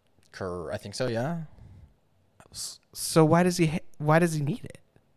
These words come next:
Speaker 2: If he already knows that it's there.
Speaker 1: That's why he's being indicted. 'Cause
Speaker 2: I'm
Speaker 1: they,
Speaker 2: just
Speaker 1: they, they
Speaker 2: really
Speaker 1: they,
Speaker 2: confused.
Speaker 1: they wanna find out, like, "Hey, dude, like, so why did you take and fill up your whole,
Speaker 2: Why
Speaker 1: like,
Speaker 2: did you take things you
Speaker 1: house?"
Speaker 2: already knew?
Speaker 1: Yeah.
Speaker 2: Like, were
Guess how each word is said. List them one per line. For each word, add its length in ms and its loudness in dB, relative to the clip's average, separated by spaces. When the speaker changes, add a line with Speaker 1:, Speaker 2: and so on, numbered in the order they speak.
Speaker 2:
If 100 6
he 100 12
already 220 12
knows 300 8
that 300 0
it's 100 -6
there. 200 0
Speaker 1:
That's 240 0
why 140 6
he's 160 2
being 560 0
indicted. 480 4
'Cause 540 2
Speaker 2:
I'm 80 10
Speaker 1:
they, 40 8
Speaker 2:
just 200 8
Speaker 1:
they, 120 2
they 100 12
Speaker 2:
really 240 12
Speaker 1:
they, 80 10
Speaker 2:
confused. 480 6
Speaker 1:
they 40 4
wanna 140 8
find 180 10
out, 60 12
like, 120 8
"Hey, 120 6
dude, 120 6
like, 160 4
so 120 4
why 220 6
did 100 4
you 60 -2
take 340 2
and 120 0
fill 180 6
up 140 8
your 100 6
whole, 340 8
Speaker 2:
Why 120 12
Speaker 1:
like, 120 10
Speaker 2:
did 60 4
you 60 6
take 220 10
things 280 8
you 60 10
Speaker 1:
house?" 80 12
Speaker 2:
already 200 12
knew? 340 12
Speaker 1:
Yeah. 180 12
Speaker 2:
Like, 260 10
were 320 12